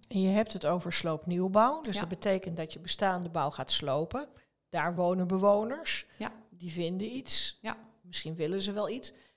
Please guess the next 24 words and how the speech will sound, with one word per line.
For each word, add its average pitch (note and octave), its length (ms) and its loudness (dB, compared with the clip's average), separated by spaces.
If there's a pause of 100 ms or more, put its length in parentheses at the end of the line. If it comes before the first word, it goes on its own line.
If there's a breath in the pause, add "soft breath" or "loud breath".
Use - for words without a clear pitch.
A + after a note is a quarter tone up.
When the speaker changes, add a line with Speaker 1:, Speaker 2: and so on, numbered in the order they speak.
(180 loud breath)
Speaker 1:
En G#3 140 -4
er G3+ 80 -4
komt E3+ 180 -6
nieuwbouw F#3+ 680 0
Speaker 2:
Ja. - 40 -16
Speaker 1:
en F#3+ 140 -6
daar C3 100 -8
komen E3 280 -8
straks G3 280 -2
ook B3+ 140 2
bewoners. G#2 500 -6 (360 loud breath)
Hoe A#3 180 -4
werken B3 360 0
jullie A3+ 200 -4
daarmee G3+ 480 -4
samen C3 560 -6 (280)
met F3 180 -10
s-, - 100 -4 (340)
de F3 80 -20
vertrekkende G3+ 600 -6
en F3+ 180 -6
komende F#3+ 480 -2
bewoners? F3 720 -4
Speaker 2:
Ja. - 180 -10